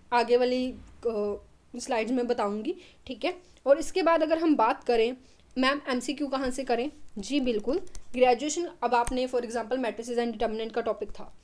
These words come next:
आपने प्लस टू की बुक से कवर कर लिया, हाँ जी, आपने ग्रेजुएशन की बुक से कवर कर लिया, हाँ जी कर लिया। तो आ जाओ नेक्स्ट, आगे हम डिस्कस करते हैं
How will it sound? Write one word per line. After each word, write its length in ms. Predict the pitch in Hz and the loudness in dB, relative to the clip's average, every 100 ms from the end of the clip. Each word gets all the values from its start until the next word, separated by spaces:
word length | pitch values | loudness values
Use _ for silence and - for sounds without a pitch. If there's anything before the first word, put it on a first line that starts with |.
| - - - 240 | -20 -20 -8 -2
आपने 280 | 247 269 285 | 0 0 0
प्लस 240 | 277 254 | 0 -2
टू 80 | 269 | -4
की 80 | 262 | -4
बुक 160 | 254 | -4
से 120 | - | -2
कवर 220 | 269 247 240 | -2 0 0
कर 140 | 247 | 0
लिया, 260 | 240 247 247 | 0 -2 -2
हाँ 220 | - 226 | -6 -4
जी, 260 | 208 208 233 - - - 240 | -6 -8 -12 -16 -16 -8 -2
आपने 220 | 247 269 | 0 2
ग्रेजुएशन 480 | 262 240 247 254 269 | 4 4 2 -4 -4
की 60 | |
बुक 180 | 247 254 | -2 -4
से 100 | - | -2
कवर 220 | 269 247 | -2 -2
कर 140 | 254 233 | 0 0
लिया, 260 | 233 247 240 | 2 0 0
हाँ 180 | 254 214 | -6 -6
जी 160 | 202 | -4
कर 160 | 220 214 | -2 -2
लिया। 300 | 214 220 226 - - - | -2 -6 -8 -16 -14 -10
तो 60 | - - | -2 4
आ 120 | 254 | 6
जाओ 200 | 254 320 | 6 4
नेक्स्ट, 420 | 302 - - - - _ - - | 4 0 -8 -12 -18 _ -20 0
आगे 200 | 269 262 | 2 4
हम 180 | 339 339 | 4 2
डिस्कस 320 | 254 - 285 | 2 -2 -2
करते 280 | - 247 220 | 0 0 -2
हैं 240 | 226 247 | -4 -8